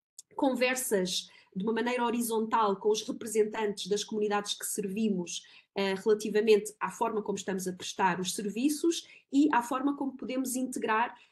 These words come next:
ehm, a própria comunidade, eh, no desenho de, eh, eventualmente, alguns, ehm, alguns eventos ou, eh, algumas práticas, eh, culturais que façam sentido.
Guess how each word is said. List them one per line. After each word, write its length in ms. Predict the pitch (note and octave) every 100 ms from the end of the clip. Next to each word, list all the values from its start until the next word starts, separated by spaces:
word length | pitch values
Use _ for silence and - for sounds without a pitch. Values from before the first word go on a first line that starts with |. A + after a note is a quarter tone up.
| _ -
ehm, 600 | A3 A3 A3+ A3 A3 G#3+ -
a 40 |
própria 540 | A3 - B3 C4 B3 A#3+
comunidade, 880 | - A#3+ A#3+ A#3 G3+ G3 A3 A3 C#4+ - _ -
eh, 300 | G3+ G3+ -
no 160 | A#3 A#3+
desenho 500 | - A3 G#3+ A#3+ A3
de, 400 | G#3 A#3 B3+ -
eh, 300 | G#3 G3+ G#3+
eventualmente, 800 | G#3+ G#3+ A3 G#3+ A3 A#3+ - C#4 B3+
alguns, 840 | - G#3 G#3+ A3 B3+ C#4+ - - - _ _
ehm, 800 | G#3 G#3 G3+ G3+ G3+ G3+ G3 G3 -
alguns 400 | - G3+ A#3+ G#3
eventos 800 | G#3 F#3 A#3+ D4 D4+ F4 G#4 -
ou, 360 | - A3+ C#4+ -
eh, 180 | G#3 G3+
algumas 440 | - G3+ G#3+ G3 -
práticas, 1000 | - G#3+ A3+ - C#4+ C#4+ F4+ G4+ - - - _ -
eh, 360 | G#3+ G#3 G#3
culturais 1080 | G#3 - B3 - A#3 G#3 G#3+ D4+ G#4 - - - _
que 80 | -
façam 360 | - C4 C4 C#4
sentido. 640 | - C4+ - C#4 F3+